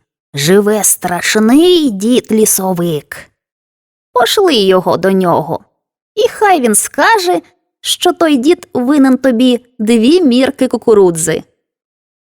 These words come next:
Ось по це він, мовляв, і прийшов. Дід його вислухає, але нічого не дасть, і назад живим не відпустить»,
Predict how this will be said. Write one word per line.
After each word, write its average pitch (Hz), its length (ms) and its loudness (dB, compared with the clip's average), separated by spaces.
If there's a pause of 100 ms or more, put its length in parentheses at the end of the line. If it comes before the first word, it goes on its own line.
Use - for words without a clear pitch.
(160)
Ось 466 180 0
по 311 140 -2
це 339 340 0
він, 294 160 0
мовляв, 254 540 2
і 247 100 -2
прийшов. 175 680 0 (960)
Дід 208 440 -2
його 208 400 2
вислухає, 196 840 0 (320)
але 208 320 0
нічого 226 640 0
не 190 180 0
дасть, - 560 -4 (340)
і 180 160 0
назад 160 560 -2
живим 147 460 -4
не 151 340 0
відпустить», - 1040 -4